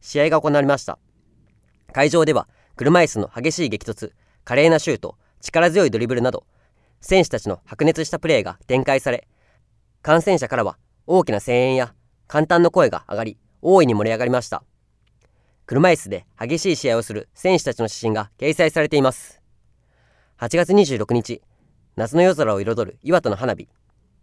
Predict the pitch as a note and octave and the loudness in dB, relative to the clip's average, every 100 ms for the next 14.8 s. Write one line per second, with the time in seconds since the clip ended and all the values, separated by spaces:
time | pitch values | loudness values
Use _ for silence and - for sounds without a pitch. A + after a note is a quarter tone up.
0 | _ _ _ _ _ _ - F3 D3+ G#2 | _ _ _ _ _ _ 0 4 4 2
1 | A2 E3+ D#3 G#2+ G2 G#2 G2+ - _ _ | -4 -2 0 0 -4 -4 -8 -8 _ _
2 | - - D3+ - A2 - C#3 C#3 C#3 A2 | -8 -2 -2 -2 -8 -6 -4 -2 -4 -6
3 | - C#3+ - F3 A#2+ G#2+ G2 G2 A#2+ A2+ | -6 -6 -2 -2 -2 -4 -4 -4 -6 -6
4 | G#2+ - _ _ _ - A2+ F#3 C#3+ C3+ | -6 -8 _ _ _ -8 0 2 2 0
5 | - A#2+ A2 - _ _ _ D#3 D#3+ - | -4 -4 -4 -6 _ _ _ 0 0 0
6 | F#2 G#2 D3 D3 F2+ - - C#3 D#3 F3 | -6 -2 0 0 -2 -12 -4 -2 2 0
7 | C3+ G2+ - - - A2 - G#2+ - _ | 0 -4 -6 -12 -10 -10 -6 -6 -6 _
8 | _ _ _ _ _ - F#3+ C3+ A2+ F3 | _ _ _ _ _ 0 4 4 4 0
9 | D#3+ G2+ - - F3 B2 G2 - A#2 D#3 | 0 -6 -8 -2 0 2 -2 -8 -6 -2
10 | C#3+ C#3+ C#3+ C#3 - E2 _ _ _ _ | 0 2 2 0 -2 -12 _ _ _ _
11 | _ _ _ _ - A2+ F3 F3+ - C#3+ | _ _ _ _ -8 -2 2 2 0 -6
12 | G#2+ F2 _ _ _ _ - F3 C#3 G2+ | -6 -8 _ _ _ _ -2 0 0 -2
13 | B2 D#3 D#3+ E3 D#3 G#2+ - _ _ _ | 0 -2 0 0 0 -2 -12 _ _ _
14 | _ - - E3 - B2 G#2 F#2 | _ -10 -2 -2 0 -6 -6 -8